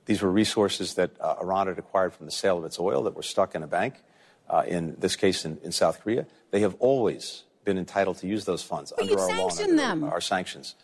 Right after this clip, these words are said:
Speaker 1: for humanitarian purposes, uh, and the funds were moved from one bank to another to facilitate that. Uh, by the way, not a single dollar from that account has actually been spent, uh, to date, and in any event, it's h-,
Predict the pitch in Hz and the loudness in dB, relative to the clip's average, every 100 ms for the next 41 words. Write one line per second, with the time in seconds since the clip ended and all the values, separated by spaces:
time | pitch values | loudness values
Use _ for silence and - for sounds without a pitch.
0 | _ _ _ 98 90 92 90 101 87 80 | _ _ _ -2 2 2 2 -2 -4 -2
1 | 101 123 - - - _ _ - 92 87 | -4 -2 -4 -6 -8 _ _ -2 2 4
2 | - 92 92 101 - _ _ - 87 95 | 2 2 2 0 -4 _ _ -8 2 2
3 | 92 92 90 95 95 - 85 95 95 90 | 2 0 0 0 -2 -6 0 0 2 0
4 | 85 85 87 107 123 - 101 110 - 170 | 0 -4 0 0 0 -4 -12 -6 0 2
5 | 151 87 71 - - _ _ _ _ - | 2 -2 -6 -8 -8 _ _ _ _ 2
6 | 87 - - - 95 117 139 95 - _ | 2 2 -4 0 0 2 0 -2 -8 _
7 | 92 95 95 - 110 101 95 110 113 67 | -2 -2 -2 -4 -2 0 2 2 2 0
8 | - 80 80 82 85 80 - _ _ - | -6 -4 -4 -2 -4 -4 -6 _ _ -8
9 | 85 95 87 90 78 78 - 110 165 - | 0 2 2 -2 -4 -4 2 2 2 -4
10 | _ _ _ - - - 82 135 139 107 | _ _ _ -4 -4 -2 2 2 2 -2
11 | 98 101 175 127 78 73 - - _ _ | -2 0 2 2 0 -4 -8 -18 _ _
12 | - 95 - | 0 0 0